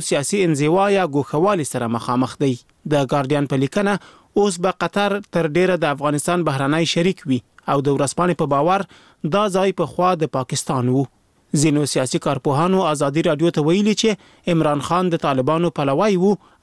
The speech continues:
او نشتون به یې د افغانستان په روان وضعیت بې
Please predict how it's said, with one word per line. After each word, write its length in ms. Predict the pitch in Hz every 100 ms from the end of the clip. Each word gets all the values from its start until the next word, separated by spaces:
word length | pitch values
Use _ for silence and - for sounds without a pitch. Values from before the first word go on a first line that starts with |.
| 170
او 80 | 165 165
نشتون 360 | 143 - 220 202
به 40 | 202
یې 480 | 208 185 _ - 143
د 60 | 147
افغانستان 480 | 135 143 139 165 165 156
په 80 | 135
روان 280 | 147 147 139
وضعیت 380 | 131 180 185 156
بې 160 | 135